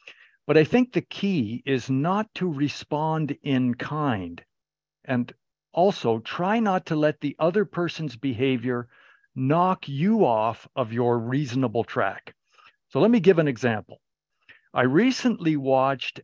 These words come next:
an email dialogue unfold between a manager and an owner.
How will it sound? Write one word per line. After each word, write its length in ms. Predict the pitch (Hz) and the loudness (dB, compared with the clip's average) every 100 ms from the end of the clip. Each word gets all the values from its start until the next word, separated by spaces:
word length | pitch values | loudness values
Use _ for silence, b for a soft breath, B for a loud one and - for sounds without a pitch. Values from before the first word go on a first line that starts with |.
| - | -6
an 300 | 131 127 131 | -2 -2 0
email 440 | 180 208 190 147 127 | 2 4 6 4 4
dialogue 680 | 131 120 127 120 113 113 - - | 2 0 0 -2 -2 -4 -6 -6
unfold 800 | 151 160 - 151 120 113 113 110 135 | -4 -2 -4 -2 0 0 -2 -8 -8
between 400 | 123 - 135 127 | -8 -4 0 2
a 60 | |
manager 640 | 113 123 139 147 135 139 139 | 2 0 0 -2 -4 -4 -4
and 260 | 139 127 | -2 0
an 140 | 113 - - | 0 0 -2
owner. 460 | 127 127 101 - | 0 0 -2 -8